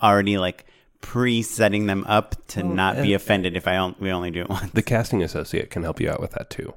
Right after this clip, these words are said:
Speaker 2: You know, like, they can be like, "Oh, heads up, we're behind, so we're just gonna run it once. Don't be, don't feel bad about it." You
Speaker 1: Right.
Speaker 2: know.
Speaker 1: Did I tell you? So I just did this spot, um, a couple weeks ago, and I had this awesome casting experience. Uh,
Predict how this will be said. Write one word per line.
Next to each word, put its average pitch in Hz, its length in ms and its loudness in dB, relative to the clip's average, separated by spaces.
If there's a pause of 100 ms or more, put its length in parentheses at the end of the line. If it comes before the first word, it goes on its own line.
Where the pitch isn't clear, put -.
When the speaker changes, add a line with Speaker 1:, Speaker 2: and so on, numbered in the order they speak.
(160)
Speaker 2:
You - 140 0
know, 80 140 0
like, 80 160 -4
they 87 140 4
can 82 180 -4
be 78 120 -6
like, 78 280 -4
"Oh, 95 220 6
heads 90 240 2
up, 80 220 0
we're 82 280 -6
behind, 76 500 -4
so - 100 -14
we're 73 80 -10
just 76 200 -12
gonna 78 120 -8
run 76 160 -8
it 71 60 -8
once. - 280 -10
Don't - 240 -6
be, - 120 -10 (140)
don't 85 180 -4
feel 82 120 -4
bad 65 200 0
about - 220 -8
it." - 240 -18
You 87 60 -6
Speaker 1:
Right. 85 140 0
Speaker 2:
know. - 200 -6 (260)
Speaker 1:
Did 104 100 -2
I 139 80 0
tell 151 200 2
you? 131 100 4
So 107 140 2
I 104 60 4
just 101 300 -4
did 87 140 -2
this 82 140 -6
spot, 80 500 -8 (260)
um, 85 460 -8
a - 40 -20
couple 85 180 -4
weeks 87 220 -6
ago, 85 160 -2
and 85 160 -4 (160)
I 82 260 -6 (140)
had 101 180 -4
this 95 160 -6
awesome 95 520 -4 (580)
casting 90 600 0
experience. 85 920 -4 (480)
Uh, 78 520 -4